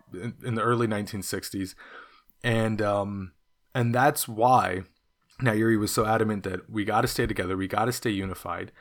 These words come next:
and, um, Ujamaa was part of that. That was supposed to help build that unity. You're not just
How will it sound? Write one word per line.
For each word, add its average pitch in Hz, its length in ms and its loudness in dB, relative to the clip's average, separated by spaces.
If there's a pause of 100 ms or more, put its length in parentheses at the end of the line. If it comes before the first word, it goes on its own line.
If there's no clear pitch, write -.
(500)
and, 98 500 -4 (220)
um, 95 600 -6
Ujamaa 120 460 4
was 117 160 2
part 165 300 2
of 95 80 -6
that. 117 200 -8
That 98 120 -4
was 104 120 -4
supposed - 300 -8
to 113 60 -10
help 107 320 -6
build 104 280 -4
that 110 220 -2
unity. 131 320 2
You're 98 180 -6
not 110 220 2
just - 380 -4